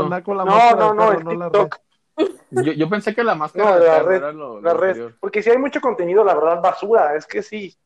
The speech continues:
Speaker 2: es eso, es contenido basura. Algunas dan risa, otras no.
Speaker 3: Yo, yo, yo lo que me da miedo es que de veras todo el mundo ahí parece larva,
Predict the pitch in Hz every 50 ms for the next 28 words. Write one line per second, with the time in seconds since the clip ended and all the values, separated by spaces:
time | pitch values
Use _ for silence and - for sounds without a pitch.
0 | _ _ _ _ 190 - - 185 180 - - _ _ _ _ _ _ _ _ _
1 | - 208 185 - 160 160 160 175 165 147 - _ 147 143 139 - _ _ _ _
2 | _ _ _ _ _ _ _ _ _ _ - 190 196 220 247 254 247 233 226 214
3 | 214 233 - - - 285 285 262 - 190 180 - 185 165 160 156 135 - _ _
4 | _ _ _ _ _ _ _ _ _ _ _ _ _ _ _ _ _ _ _ _
5 | _ _ _ _ _ _ _ _ _ _ _ _ _ _ _ _ _ _ _ _
6 | _ _ _ _ _ _ _ _ _ _ _ _ _ _ _ _ _ _ _ _
7 | _ _ _ _ _ _ _ _ _ _ _ _ _ _ _ _ _ _ 139 131
8 | 143 147 147 - - 143 139 151 160 175 190 196 185 _ _ _ _ _ _ _
9 | _ _ _ _ _ _ _ _ _ _ _ _ _ _ _ _ _ _ _ _
10 | _ _ _ _ 139 131 139 147 156 165 180 202 202 - 208 175 143 131 135 143
11 | 160 165 170 185 190 - _ 208 190 165 143 147 156 165 - _ 175 160 156 160
12 | 160 160 165 165 160 - - 160 160 156 151 - 160 151 147 147 147 139 123 107
13 | 107